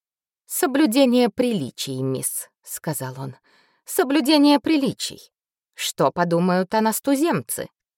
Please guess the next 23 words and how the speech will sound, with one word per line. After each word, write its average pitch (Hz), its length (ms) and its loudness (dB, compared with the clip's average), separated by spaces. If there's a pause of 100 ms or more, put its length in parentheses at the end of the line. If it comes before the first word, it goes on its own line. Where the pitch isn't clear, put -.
(600)
"Что - 340 0
вы 170 180 2
имеете 254 460 0
в 240 60 -10
виду?" — 226 440 -2
спросила - 540 -8
я. 135 280 -10 (600)
"Ах, 320 380 4
оставьте", — - 840 -6
сказал 135 500 -10
он. 131 160 -12 (760)
"Мы 277 380 6
друг 220 280 4
для 202 160 2
друга 196 340 2
всё - 160 -2
равно, 160 260 0
что - 180 -6
брат 156 300 -2
и 156 40 -4
сестра", — 165 500 -6
сказал 131 400 -12
Самуил. 131 480 -14